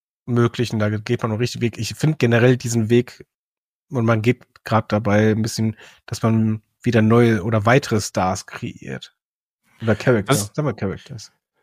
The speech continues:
Speaker 2: Ja, wir haben's ja gesagt, man hat's beim Swerve geschafft, man hat auch mit Adam Page meiner Meinung nach geschafft, auch Adam Page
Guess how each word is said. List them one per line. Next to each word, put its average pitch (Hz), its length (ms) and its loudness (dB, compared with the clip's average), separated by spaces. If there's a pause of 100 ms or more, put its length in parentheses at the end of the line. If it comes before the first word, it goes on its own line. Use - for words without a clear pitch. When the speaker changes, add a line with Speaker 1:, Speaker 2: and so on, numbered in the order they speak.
Speaker 2:
Ja, 214 220 2
wir 185 80 2
haben's 220 120 0
ja 208 80 0
gesagt, 165 280 0
man 139 80 4
hat's 151 100 -2
beim 147 140 0
Swerve 160 360 2
geschafft, 214 420 -4
man 143 100 -4
hat 143 120 -4
auch 143 80 -6
mit 139 120 -8
Adam 135 180 -4
Page 143 460 -2
meiner 170 260 2
Meinung 175 240 2
nach 180 220 -2
geschafft, - 480 -6
auch 139 140 -6
Adam 147 260 -2
Page 143 340 -2